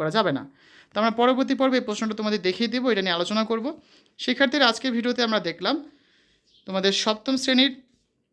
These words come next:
অষ্টম শ্রেণীর বিজ্ঞান বইয়ের বার্ষিক পরীক্ষার সিলেবাস এবং মানবন্টন নিয়ে আলোচনা। আশা করি ভিডিওটা তোমাদের কাছে ভালো লেগেছে। আমরা পরবর্তী ভিডিওগুলোতে হচ্ছে বাকি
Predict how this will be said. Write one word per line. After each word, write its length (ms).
অষ্টম 440
শ্রেণীর 280
বিজ্ঞান 320
বইয়ের 220
বার্ষিক 420
পরীক্ষার 380
সিলেবাস 360
এবং 140
মানবন্টন 540
নিয়ে 120
আলোচনা। 320
আশা 180
করি 180
ভিডিওটা 280
তোমাদের 260
কাছে 200
ভালো 180
লেগেছে। 280
আমরা 140
পরবর্তী 420
ভিডিওগুলোতে 540
হচ্ছে 220
বাকি 240